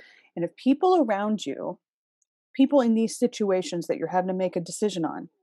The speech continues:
if they don't like that you're believing in yourself and owning your independence and going your own way and really identifying with your values and your self-worth, if they don't like that,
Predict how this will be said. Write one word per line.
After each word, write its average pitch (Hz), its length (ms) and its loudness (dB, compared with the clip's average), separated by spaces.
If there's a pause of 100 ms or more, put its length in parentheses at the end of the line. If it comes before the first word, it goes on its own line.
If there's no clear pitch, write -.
(1160)
if - 200 -4
they 240 160 8
don't 320 240 4
like 202 440 0 (160)
that 196 180 -2
you're 202 140 2
believing 220 480 4
in 185 140 -2
yourself 160 480 0 (460)
and 175 200 -4
owning 240 300 6
your 208 100 -2
independence 185 680 -2
and 175 160 -4
going 220 300 2
your 208 120 -2
own 185 180 -2
way 165 400 0 (320)
and 175 360 0 (1120)
really 254 360 6
identifying 185 640 -2
with 170 200 -4
your 175 140 0
values 180 560 0
and 170 100 -6
your 165 100 -4
self-worth, 156 560 0
if - 160 -10
they 220 140 4
don't 285 220 4
like 196 300 2
that, 277 260 2